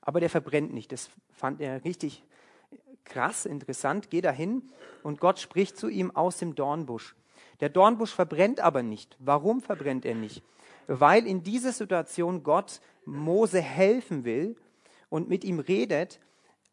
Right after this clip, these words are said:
in Form von Feuer. Das heißt, Gott ist Feuer, ähm, im übertragenen Sinn, Gott ist Feuer. Er spricht einerseits und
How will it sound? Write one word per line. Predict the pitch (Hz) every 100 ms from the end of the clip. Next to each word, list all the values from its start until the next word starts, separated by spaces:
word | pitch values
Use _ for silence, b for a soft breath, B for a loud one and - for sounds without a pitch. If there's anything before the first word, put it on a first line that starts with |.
| _ _ _ _
in | 160 147
Form | - 185 196
von | 175 156
Feuer. | - 165 131
Das | 123
heißt, | 151 143
Gott | - 175 - -
ist | - 196 - -
Feuer, | - 131 143 196 302 - _ _ _ _ -
ähm, | 151 151 151 - - _ _ -
im | 147
übertragenen | 156 151 139 156 214 208
Sinn, | 202
Gott | 190 170 170
ist | -
Feuer. | - - 135 185 277 B B B
Er | 156 160
spricht | - - 170 247 -
einerseits | 160 185 196 170 170 -
und | 151 135